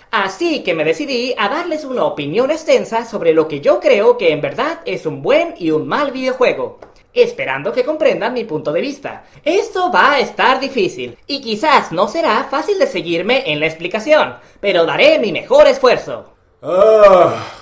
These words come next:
Speaker 2: ahí va la paja otra vez.
Speaker 1: Hmm. Primeramente, antes de definir qué es un buen o un mal videojuego, creo que es necesario partir de lo básico. ¿Qué es un videojuego?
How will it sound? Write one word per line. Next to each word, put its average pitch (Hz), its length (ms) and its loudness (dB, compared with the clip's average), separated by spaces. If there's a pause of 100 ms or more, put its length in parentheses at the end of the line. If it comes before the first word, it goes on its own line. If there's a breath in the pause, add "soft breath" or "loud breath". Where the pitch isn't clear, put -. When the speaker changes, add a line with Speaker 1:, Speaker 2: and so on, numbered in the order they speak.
Speaker 2:
ahí 151 160 0
va 147 160 0
la 139 220 -2
paja 185 640 2
otra 160 600 4
vez. - 560 -10 (460)
Speaker 1:
Hmm. 135 480 -14 (1200 soft breath)
Primeramente, 233 800 -2
antes 330 300 -8
de 185 100 0
definir 160 460 -2
qué 202 180 0
es 202 140 -4
un 151 140 -6
buen 208 320 2
o 139 140 2
un 226 200 2
mal 226 200 0
videojuego, 208 640 -2 (200 loud breath)
creo 370 240 -4
que 196 140 0
es 175 80 -4
necesario 269 500 0
partir 240 380 -4
de 262 80 0
lo 277 80 0
básico. 240 480 -6 (340)
¿Qué 381 300 -4
es 196 440 0
un 143 240 -6
videojuego? 214 840 0